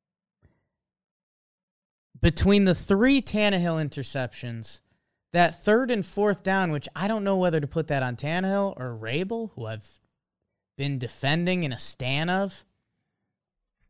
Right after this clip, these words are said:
I'm sorry, Cincinnati. I love Ja'Marr Chase. Joe Burrow, I want him to be called Joe Cool.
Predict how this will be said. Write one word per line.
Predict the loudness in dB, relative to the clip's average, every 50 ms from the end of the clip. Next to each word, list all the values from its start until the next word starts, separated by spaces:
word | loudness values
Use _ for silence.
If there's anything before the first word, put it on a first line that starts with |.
| -20 -20 -20 -20 -20 -20 -12 0
I'm | 2 2 4
sorry, | 4 6 8 8 10 10 10 8
Cincinnati. | 6 2 0 0 0 -2 0 2 4 4 4 4 2 -2 -8
I | -2 2 2 4
love | 4 6 6 4 4 4 2
Ja'Marr | -4 -6 -4 -2 -2 -4 -6
Chase. | -6 -8 -10 -8 -8 -10 -12 -12 -16 -16 -10
Joe | -2 4 6 6 6 8
Burrow, | 8 8 8 8 8 6 4 2 0 -2 -6 -10 _ _ _ _ _ -8
I | -6 -4
want | -2 0 0 0
him | 0 0 0
to | 0
be | 0 -2
called | 0 0 2 2 2 0 -2
Joe | -4 -4 -2 -2 -4
Cool. | -4 -8 -10 -10 -10 -10 -14 -18